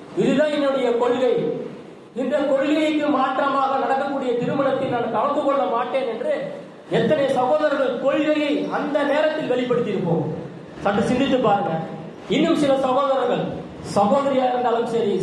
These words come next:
சகோதரனா இருந்தாலும் சரி, "நான் கொள்கை வழிபடி தான் நடப்பேன், மார்க்கத்திற்கு மாற்றமாக வரதட்சணையோ அதிகமான ஆடம்பரமோ இது போன்ற திருமணம் நடந்தால் கலந்து கொள்ள மாட்டேன்" என்று போல்டா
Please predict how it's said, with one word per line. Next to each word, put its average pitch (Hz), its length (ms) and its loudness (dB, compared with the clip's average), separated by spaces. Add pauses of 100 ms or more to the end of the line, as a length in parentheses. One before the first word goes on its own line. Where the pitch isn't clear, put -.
சகோதரனா 277 480 2
இருந்தாலும் 240 420 0
சரி, 170 380 -2 (640)
"நான் 247 260 2
கொள்கை 254 340 2
வழிபடி 277 360 0
தான் 254 220 0
நடப்பேன், 208 300 0 (520)
மார்க்கத்திற்கு 285 640 -2
மாற்றமாக 254 560 0
வரதட்சணையோ 247 880 0 (520)
அதிகமான 294 720 2 (240)
ஆடம்பரமோ 247 680 0 (380)
இது 208 140 -4
போன்ற 294 380 2
திருமணம் 269 420 0
நடந்தால் 262 400 0
கலந்து 285 280 0
கொள்ள 262 180 2
மாட்டேன்" 262 340 0
என்று 254 220 -4
போல்டா 269 520 2